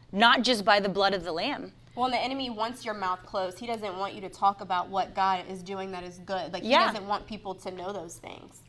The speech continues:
Speaker 1: So he's gonna shut you up of part of Revelation twelve eleven, the, where it says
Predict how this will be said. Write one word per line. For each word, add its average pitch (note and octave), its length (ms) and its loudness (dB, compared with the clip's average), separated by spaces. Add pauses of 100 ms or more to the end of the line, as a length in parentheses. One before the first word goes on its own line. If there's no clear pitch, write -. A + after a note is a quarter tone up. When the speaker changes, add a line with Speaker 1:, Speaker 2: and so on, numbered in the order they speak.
(120)
Speaker 1:
So B3 460 6 (120)
he's D4 300 8
gonna C#4 260 8
shut A#3+ 300 6
you A3+ 200 4
up A#3+ 180 10
of G#3 180 0
part A#3+ 200 8
of G3 120 2
Revelation G3+ 760 4 (360)
twelve G#3+ 300 6
eleven, F3+ 560 4 (420)
the, F#3+ 120 0
where G#3+ 160 8
it F#3+ 100 2
says D4 340 10